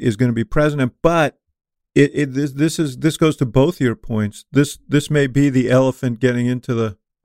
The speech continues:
ushering the elephant into the coffin. Uh, and it seems like Biden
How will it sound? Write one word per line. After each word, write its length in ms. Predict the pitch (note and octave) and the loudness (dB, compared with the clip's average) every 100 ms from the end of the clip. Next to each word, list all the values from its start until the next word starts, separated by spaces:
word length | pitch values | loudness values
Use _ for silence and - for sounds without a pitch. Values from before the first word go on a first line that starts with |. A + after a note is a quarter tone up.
| _ _ - | _ _ 2
ushering 400 | C3+ - B2+ A#2 | 2 2 -2 -2
the 120 | A2+ | 0
elephant 420 | A#2+ B2 - A#2 | 0 -2 -4 -2
into 260 | A#2 A2+ A2 | -2 -4 -4
the 140 | G2+ | -4
coffin. 600 | - A#2+ B2+ - G#2+ G#2 - _ _ _ - - - | -4 -4 -4 -4 -4 -6 -8 _ _ _ -20 -8 0
Uh, 260 | A#2 A2+ | 0 0
and 200 | - C#3 | 0 0
it 120 | D3 - | 0 2
seems 260 | A3 A3 | 0 2
like 280 | F#3 C#3 - | 2 0 0
Biden 520 | B2+ D3 F3+ B2 A#2 | 2 2 0 -2 -6